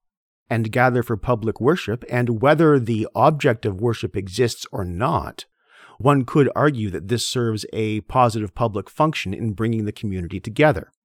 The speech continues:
But of course, community is something that we do naturally. Lucretius has already established this. Where he thinks we go wrong, and he thinks we go radically wrong here, of course, is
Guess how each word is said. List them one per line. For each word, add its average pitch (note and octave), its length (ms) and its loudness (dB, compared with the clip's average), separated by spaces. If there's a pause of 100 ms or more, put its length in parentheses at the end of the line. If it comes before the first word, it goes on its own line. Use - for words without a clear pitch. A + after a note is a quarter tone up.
(360)
But D3+ 140 4
of C#3 80 0
course, D3+ 320 4
community C#3 560 2
is B2 120 -2
something C3 380 0
that A#2 140 -2
we A#2 160 0
do G#2 180 -2
naturally. G2+ 800 -2 (160)
Lucretius B2 520 -2
has A2+ 120 -4
already A#2 300 0
established A#2 680 -2
this. - 360 -12 (600)
Where C#3+ 180 4
he C#3 120 4
thinks D3+ 380 2
we A#2+ 100 2
go G#2+ 240 2
wrong, A#2+ 720 0 (480)
and A2 280 0
he G#2+ 100 -2
thinks D3 320 0
we A#2+ 100 2
go G#2+ 140 2
radically A2+ 560 2
wrong F2+ 320 -4
here, F2+ 240 -4
of F#2+ 100 -6
course, A#2+ 320 2
is C3 300 2